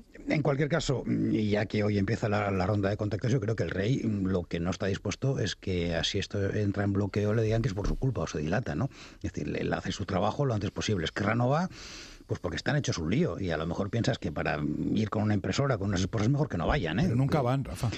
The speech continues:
Speaker 1: Por eso, oye, no, bueno, sí que fueron, ¿eh? No, no, cuidado, que empezaron con aquello de que fueron a ver al ciudadano Juan Carlos y, uy, no, si esto tiene una literatura detrás, porque, porque siempre,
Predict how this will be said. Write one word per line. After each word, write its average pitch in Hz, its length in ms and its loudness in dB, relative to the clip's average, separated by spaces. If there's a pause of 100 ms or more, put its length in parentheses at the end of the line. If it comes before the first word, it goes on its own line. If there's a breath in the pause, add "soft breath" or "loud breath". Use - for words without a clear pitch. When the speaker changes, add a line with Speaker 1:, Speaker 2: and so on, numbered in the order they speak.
(360 loud breath)
Speaker 1:
Por 196 140 -2
eso, 87 220 0
oye, 143 220 2
no, 233 120 4
bueno, 247 220 2
sí - 100 0
que 240 120 2
fueron, 127 280 0
¿eh? 214 120 4
No, 165 120 4
no, 175 160 2
cuidado, 151 340 2
que 135 100 0
empezaron 160 320 0
con 170 120 0
aquello 160 240 0
de 170 100 2
que 135 60 0
fueron 156 240 2
a 147 60 2
ver 139 140 2
al 165 100 2
ciudadano 135 320 2
Juan 95 160 -4
Carlos 120 480 0
y, 87 60 0
uy, 147 320 2
no, 139 200 2
si - 80 0
esto 156 160 0
tiene 196 160 2
una 165 180 4
literatura 120 500 2
detrás, 113 320 0 (340 loud breath)
porque, 113 320 -2
porque - 260 -2
siempre, 165 460 2